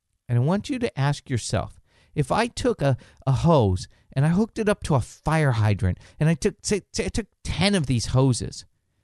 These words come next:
and I sat you in the middle, and I just took this water, and just picture this, if you will. If you're not driving or you're not doing something, uh, important where you can't, can't close your eyes, close your eyes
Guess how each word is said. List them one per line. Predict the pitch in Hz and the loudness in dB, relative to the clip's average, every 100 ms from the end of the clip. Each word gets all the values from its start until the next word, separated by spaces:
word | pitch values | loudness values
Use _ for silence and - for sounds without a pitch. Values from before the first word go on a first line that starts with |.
| _ _ | _ _
and | 120 | -2
I | 117 | 0
sat | - - - - 165 175 - | -2 -8 -10 -8 -2 -2 -2
you | 190 | -2
in | 160 | 2
the | 147 | 2
middle, | 139 131 95 - _ _ _ _ | 2 2 2 -2 _ _ _ _
and | 131 135 | 0 0
I | |
just | 139 196 - | 0 -2 -4
took | 220 | -8
this | - 180 - | -4 -4 0
water, | 120 120 113 90 - _ _ _ _ _ _ _ _ _ _ _ _ | 2 4 2 -2 -6 _ _ _ _ _ _ _ _ _ _ _ _
and | 139 143 | -2 0
just | 214 - | -2 -4
picture | - 220 - 117 | -6 -4 -4 -2
this, | 95 95 117 | -2 -4 -8
if | 117 | -4
you | 139 | -2
will. | 120 117 92 | 2 4 4
If | 92 | 2
you're | 156 | 0
not | 143 156 | 0 -2
driving | 117 113 113 120 120 | 0 2 4 2 2
or | 117 | 2
you're | 107 | 2
not | 107 131 | 0 0
doing | 127 117 | 0 0
something, | 113 107 110 110 - _ _ - | 0 -2 0 -4 -6 _ _ -6
uh, | 104 90 92 - | 0 2 0 0
important | 113 - 127 107 | -4 -2 -2 0
where | 98 | 2
you | 101 107 | 0 0
can't, | 117 107 - | -2 -4 -2
can't | 113 - | -6 0
close | 117 104 | 0 2
your | 101 | 0
eyes, | 92 | 0
close | - - - 262 | -4 -8 -6 -4
your | 196 | 0
eyes | 117 85 | 0 -2